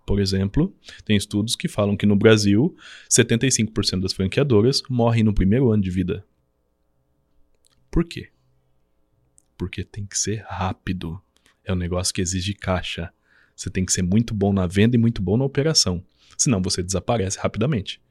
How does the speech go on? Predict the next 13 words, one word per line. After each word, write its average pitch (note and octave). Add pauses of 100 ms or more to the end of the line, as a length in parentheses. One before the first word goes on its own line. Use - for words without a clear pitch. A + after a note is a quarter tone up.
(400)
né? F#2+ (340)
Hoje A#2
no B2+
Brasil A#2+
tem B2+
um A2
pouco D#3+
mais B2+
de B2
três B2
mil A2+
marcas, - (240)
né? G2